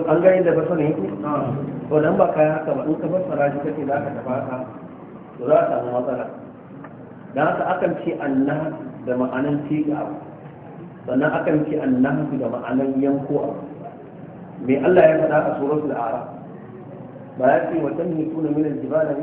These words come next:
Speaker 1: buyutan?" ba? Shine annahu din. Kuna yayyan ko duwatsu, kuna yanke dutse, kuna yin gidaje da shi. Wa tad'uka al-manun, wato mutuwa tana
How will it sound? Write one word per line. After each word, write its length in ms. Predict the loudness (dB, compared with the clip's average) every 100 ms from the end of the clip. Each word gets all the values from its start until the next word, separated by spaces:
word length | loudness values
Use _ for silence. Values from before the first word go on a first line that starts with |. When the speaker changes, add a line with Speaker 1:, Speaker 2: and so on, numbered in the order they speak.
| -6 -8
Speaker 1:
buyutan?" 1200 | -10 -10 -10 -10 -10 -8 -8 -8 -6 -6 -2 -2
ba? 100 | -2 -6 -12 -14 -16 -16 -18 -18 -6
Shine 220 | -2 -2
annahu 420 | 0 2 2 0 -4 -4
din. 160 | -6 -8 -10 -14 -16 -16 -18 -18 -18 -16 -16 -14
Kuna 240 | -2 2 4 4 4
yayyan 380 | 4 6 8 8
ko 200 | 6 4
duwatsu, 380 | 6 6 4 0 -2 -6 0
kuna 260 | 6 8
yanke 400 | 8 8 6 4
dutse, 260 | 2 2 0 0
kuna 180 | 2
yin 160 | 2 2
gidaje 300 | 0 0 -2
da 140 | -6 -8
shi. 160 | -12 -14 -16 -16 -14 -14 -12 -14 -14 -14 -14 -14 -14 -8
Wa 140 | 2 6
tad'uka 520 | 8 8 8 8 8
al-manun, 640 | 8 8 10 8 6 4 -2 -8 -12 -14 -16 -16 -16 -14 2
wato 360 | 8 8 8 4
mutuwa 520 | 2 0 4 6 6
tana 320 | 4 2 0